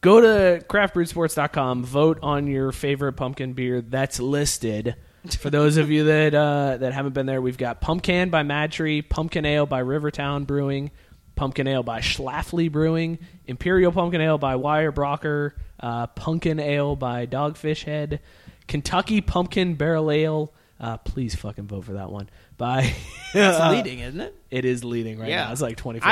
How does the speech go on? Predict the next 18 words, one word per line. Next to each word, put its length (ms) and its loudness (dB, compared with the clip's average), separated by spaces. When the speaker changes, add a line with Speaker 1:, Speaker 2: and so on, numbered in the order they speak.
Speaker 1:
percent. 40 -4
Speaker 2:
I've 60 0
never 280 4
had 280 -4
that 220 -10
beer. 240 -14
Speaker 1:
It's 200 -8
bourbon 400 0
barrel 340 -8
aged 300 -10
pumpkin 360 -8
beer. 380 -12
Speaker 2:
I 280 -2
know. 180 0
Speaker 1:
Fucking 340 0
that, 260 -4
oh 240 6
my 160 -8